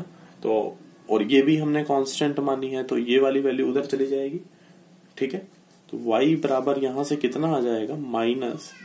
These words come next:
यहाँ से ले लीजिए चाहे तो, <clears throat> ओ टू ओ सी cos phi, यहाँ से इधर चला जाएगा। Obviously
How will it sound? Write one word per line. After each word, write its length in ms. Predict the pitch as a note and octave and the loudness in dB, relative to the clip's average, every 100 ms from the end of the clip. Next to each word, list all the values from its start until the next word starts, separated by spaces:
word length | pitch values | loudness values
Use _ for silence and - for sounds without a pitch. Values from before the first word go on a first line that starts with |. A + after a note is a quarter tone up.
| - - - | -20 -20 -8
यहाँ 200 | G#2 A#2+ | -6 -4
से 120 | A#2 | -4
ले 120 | A#2+ | -2
लीजिए 280 | G2+ G#2+ A#2 | -2 -2 -4
चाहे 260 | A2+ A2 A2 | -4 -4 -8
तो, 140 | D#3+ E3+ - _ _ _ _ _ _ _ - _ _ _ _ _ _ _ _ - C#3 C#3 A2+ - _ _ _ _ _ _ _ _ _ _ _ _ - _ _ _ - | -12 -16 -20 _ _ _ _ _ _ _ -20 _ _ _ _ _ _ _ _ -8 -6 -8 -14 -20 _ _ _ _ _ _ _ _ _ _ _ _ -20 _ _ _ -4
<clears throat> 120 | A#2+ | -2
ओ 40 | B2+ | -2
टू 400 | - D3+ E3+ - - | -2 -4 -4 -8 -6
ओ 160 | - | -4
सी 320 | G#2+ - D#3 D#3 _ _ _ _ _ _ _ _ _ _ _ - _ _ - | -4 -6 -8 -10 _ _ _ _ _ _ _ _ _ _ _ -20 _ _ -10
cos 140 | - - | -8 -8
phi, 280 | - - - _ _ _ _ _ _ - - | -14 -18 -18 _ _ _ _ _ _ -16 -8
यहाँ 180 | C#3 F3 | -6 -6
से 120 | G3+ | -10
इधर 760 | G3+ _ _ _ _ - - A#2+ | -14 _ _ _ _ -20 -10 -4
चला 200 | A#2+ A#2 | 0 2
जाएगा। 220 | B2 B2 | 2 2
Obviously 480 | A#2 B2 B2 B2+ | 2 2 0 0